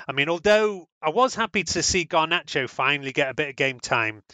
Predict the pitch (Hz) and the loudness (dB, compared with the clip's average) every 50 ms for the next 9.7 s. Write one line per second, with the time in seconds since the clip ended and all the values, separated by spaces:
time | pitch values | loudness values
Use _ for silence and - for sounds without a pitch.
0 | - - - - - 135 123 131 120 127 131 127 - - 139 131 120 117 113 117 | -20 -20 -18 -10 -8 -4 -2 0 0 0 0 0 0 2 4 4 4 2 -2 -8
1 | 113 113 113 143 135 113 113 120 139 143 143 135 131 131 135 131 127 117 - - | -8 -6 -2 -2 -2 -2 -2 -2 0 2 2 0 0 -2 0 0 0 0 -4 -8
2 | 120 113 107 101 - 147 143 - - 135 117 117 - - - 143 127 117 104 110 | -14 -12 -10 -4 -4 -4 -2 0 0 0 0 0 -2 -2 0 0 2 2 0 -2
3 | - - 135 117 113 131 131 143 156 - - - 143 131 127 127 123 127 127 - | -2 -4 -4 -4 -2 2 2 2 2 2 -2 0 2 2 2 2 -2 -6 -8 -8
4 | - - 160 139 127 - - - 135 127 123 117 113 113 113 - - - 120 113 | -6 -2 0 0 0 0 -2 -2 0 0 2 0 0 -2 -4 -6 -2 0 2 2
5 | 117 123 127 - - - - - - - 139 160 214 220 196 165 180 170 160 - | 2 0 -2 -4 -12 -18 -16 -16 -8 -2 0 0 0 0 -2 -2 -2 -4 -4 -4
6 | - 165 151 139 131 131 135 143 180 190 165 160 139 156 143 - 156 139 - 147 | -2 0 0 0 0 0 2 2 2 2 2 0 -2 -2 0 0 -2 0 -2 -2
7 | - - 151 143 139 - - 127 127 131 - - - 147 151 151 143 131 143 131 | 0 2 2 2 2 0 0 0 0 0 0 0 0 0 0 0 0 -2 -4 -4
8 | - - 143 127 123 117 - - - 156 143 143 131 131 127 123 127 135 147 131 | -2 -2 -2 0 0 -2 -2 -2 0 0 0 0 0 -2 0 0 0 0 0 -2
9 | 127 - - - 127 123 123 117 113 104 - - - | -4 -4 0 2 2 4 4 2 0 -2 -4 -6 -8